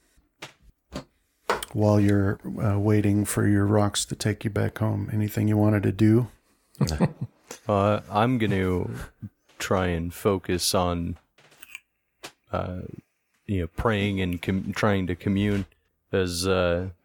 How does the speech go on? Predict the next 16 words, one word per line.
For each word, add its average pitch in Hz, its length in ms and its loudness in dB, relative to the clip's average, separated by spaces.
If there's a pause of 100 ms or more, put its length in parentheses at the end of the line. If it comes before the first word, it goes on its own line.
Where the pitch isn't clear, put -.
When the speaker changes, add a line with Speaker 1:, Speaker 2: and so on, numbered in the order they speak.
(320)
Speaker 2:
all 98 200 0
the 95 60 -2
way 92 180 0
back 92 320 -4 (440)
to 95 100 -10
see - 260 -2
if 87 120 -4
there's, - 580 -4 (400)
if - 80 -10
I 92 100 0
can 87 340 -6 (580)
discern 107 500 2
whether 95 320 2
I 92 60 2
really 92 540 -2
felt 95 300 0